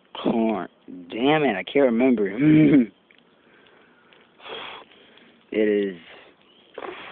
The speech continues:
something important, you know what I mean? Corn, cologne, cologne, oh my god,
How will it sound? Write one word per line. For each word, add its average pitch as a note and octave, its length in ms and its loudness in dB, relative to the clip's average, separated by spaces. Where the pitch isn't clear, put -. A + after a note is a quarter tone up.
something C#3 240 4
important, A2 300 0
you A#2+ 60 2
know B2+ 60 4
what B2 80 4
I A#2 40 2
mean? A#2 200 0
Corn, A#2+ 960 0
cologne, D3+ 540 6
cologne, C#3+ 560 6
oh B2 160 6
my B2+ 200 6
god, B2 500 6